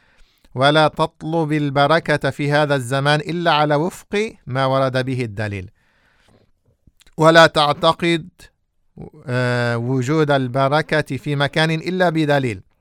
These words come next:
ولا تطلب البركة في هذا المكان إلا على وفق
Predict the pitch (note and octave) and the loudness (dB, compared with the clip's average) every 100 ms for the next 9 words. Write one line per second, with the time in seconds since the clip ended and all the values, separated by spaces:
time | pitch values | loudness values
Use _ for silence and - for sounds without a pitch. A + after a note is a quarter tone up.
0 | _ _ _ _ _ _ _ - _ - | _ _ _ _ _ _ _ -20 _ -4
1 | C3 D#3 D3+ D#3 D3 D3 C#3 C3 C3 C#3 | 2 4 4 2 -4 -6 -6 -4 0 0
2 | C#3+ C#3 C#3+ B2+ C3+ C#3+ C#3 C3 C3 - | 0 -2 -4 -4 0 0 0 -2 -4 -2
3 | C#3+ D3+ E3+ F3 C#3+ D3 D3 F3 - - | -2 -2 -4 -2 0 2 0 -2 -6 -2
4 | G3+ | -2